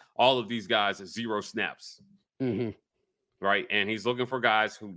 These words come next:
Speaker 1: don't end up on lists. He talked about what he, an S E C quarterback is to him very clearly.
Speaker 2: Right.
Speaker 1: You know, you know, a guy who doesn't get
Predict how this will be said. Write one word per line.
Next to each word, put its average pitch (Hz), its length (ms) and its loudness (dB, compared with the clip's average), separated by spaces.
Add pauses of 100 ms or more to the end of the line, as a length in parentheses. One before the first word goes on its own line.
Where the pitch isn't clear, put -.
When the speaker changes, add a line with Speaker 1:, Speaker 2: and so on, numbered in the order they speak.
(200)
Speaker 1:
don't 120 280 2
end 120 160 4
up 139 140 0
on 156 240 0
lists. - 460 -2 (1040)
He 110 100 -4
talked 165 260 4
about 120 260 0
what 113 160 0
he, 117 300 -8
an 101 120 -2
S 123 180 0
E 123 40 -10
C 123 160 -12
quarterback 113 580 0
is 110 280 -4
to - 100 -14
him 82 220 -10 (800)
very 117 260 2
clearly. 104 600 -4 (140)
Speaker 2:
Right. 120 180 8
Speaker 1:
You 101 100 2
know, 92 80 -6 (180)
you 104 100 -2
know, 95 100 -2
a 82 80 -6
guy 110 280 4
who 104 260 -8 (220)
doesn't 131 280 2
get 127 160 -4